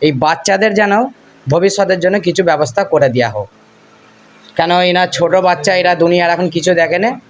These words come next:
তো এদের যেন স্কুলের পড়াশোনার কোনো আর্থিক ব্যবস্থা যদি করে সহযোগিতা করে, তো আমরা খুব ভা-, মানে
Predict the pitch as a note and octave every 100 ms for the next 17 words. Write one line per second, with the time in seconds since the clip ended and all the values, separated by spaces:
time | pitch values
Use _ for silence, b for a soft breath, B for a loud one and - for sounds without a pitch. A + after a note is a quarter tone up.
0 | _ D#3 D#3 E3+ E3+ F3 E3+ D#3 - -
1 | E3 E3+ E3 D#3 _ _ _ - D#3+ E3
2 | E3 E3 E3 D#3+ D3 - _ _ _ _
3 | - D#3+ E3 D3+ D3+ F3 D#3+ D#3+ E3 E3
4 | E3+ D#3+ E3 E3 D#3+ D#3+ D#3+ D#3 D3+ D#3
5 | D#3+ E3 G3 G#3 E3 D3+ D3+ D#3 C#3+ -
6 | _ _ - C#3 C3+ C#3+ C#3 C3+